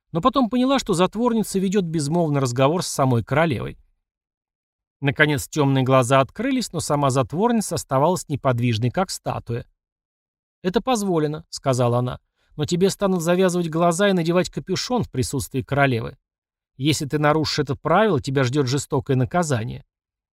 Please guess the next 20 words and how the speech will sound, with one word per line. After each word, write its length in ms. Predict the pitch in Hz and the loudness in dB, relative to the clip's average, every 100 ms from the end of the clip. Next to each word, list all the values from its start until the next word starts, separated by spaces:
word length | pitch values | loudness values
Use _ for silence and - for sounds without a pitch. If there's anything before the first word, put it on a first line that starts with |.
| - | -2
И 100 | 143 | 2
если 260 | 151 - | 2 0
мать 240 | 151 151 - | 0 0 0
всего 220 | 151 143 | -4 -4
сущего 500 | - 196 185 - 135 | -2 -2 -2 -2 -2
будет 220 | 156 151 | -2 -2
хотя 280 | - 139 170 | -2 -2 0
бы 100 | 139 | -2
в 60 | |
какой-то 420 | - 143 196 120 135 | -4 -4 -2 -2 -6
степени 540 | - 180 - 151 131 | -4 -4 -2 0 2
недовольна 460 | 131 127 147 175 139 | 4 4 2 0 0
твоим 300 | 135 131 131 | 0 2 0
уходом, 480 | 113 196 226 123 - _ _ _ | 0 0 2 0 -4 _ _ _
тебя 240 | 156 190 | -2 0
отправят 400 | 196 - 247 254 | 0 0 0 0
в 60 | - | 0
холодные 540 | 160 147 180 190 202 | 2 4 2 2 2
медленные 540 | 180 147 135 143 165 | 2 2 2 0 0
залы. 440 | 175 143 113 113 | 0 0 -2 -4